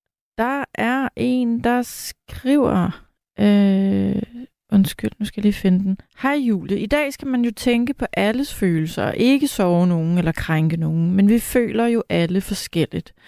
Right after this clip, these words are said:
så man kan ikke rigtig undgå det. Men jeg tror ikke, du kan finde en joke eller en vits, der er grov nok til at krænke mig. Hovedsageligt fordi det er en joke. Angående revyer, så har jeg været til en revy i mit liv,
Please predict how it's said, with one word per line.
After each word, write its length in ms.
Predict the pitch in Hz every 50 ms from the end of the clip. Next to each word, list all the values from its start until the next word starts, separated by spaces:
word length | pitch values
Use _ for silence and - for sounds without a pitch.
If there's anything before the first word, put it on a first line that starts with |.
| - - - - _ _ _
så 120 | - 220
man 160 | 233 240 240
kan 100 | 226 254 -
ikke 320 | - 220 220 214 240 233
rigtig 300 | 202 180 175 175 - 190
undgå 420 | 175 165 160 160 - 165 156 - -
det. 140 | 170 185 - _
Men 160 | 190 220 226
jeg 100 | 247 254
tror 300 | - - - - 247 214
ikke, 300 | - - 208 208 214 233
du 80 | - 202
kan 100 | 202 180
finde 320 | - - 220 214 214 233
en 160 | 202 180 170 - -
joke 320 | 214 220 233 247 254 - -
eller 160 | 185 - 170
en 160 | 170 175 175
vits, 300 | 214 262 - - - -
der 100 | - 190
er 140 | 170 - _
grov 320 | - 233 240 254 233 -
nok 220 | 220 208 175 170 - -
til 100 | - -
at 80 | 202 -
krænke 440 | - - 170 160 156 156 160 180 190
mig. 320 | 175 151 - 87 90 - - _ _ _ - - - - _ _
Hovedsageligt 640 | - - 190 190 - - 254 226 214 202 226 214 -
fordi 380 | - - - - - 190 - _ _ -
det 100 | 220 226
er 80 | 226
en 120 | 240 254 -
joke. 400 | 277 269 277 294 - - - - - _ _ _ _ _ _ _ _ _ _ -
Angående 480 | 240 254 269 247 254 214 - - -
revyer, 520 | 190 175 170 185 226 277 277 254 269 285 277
så 180 | - - 185
har 120 | 170 170 180
jeg 140 | 190 196
været 240 | 190 190 196 214 226
til 120 | - - -
en 300 | - 247 240 214 226 240
revy 420 | 247 233 220 214 220 220 220 202 208
i 40 | 214
mit 200 | 220 226 190 202
liv, 300 | 202 202 202 - -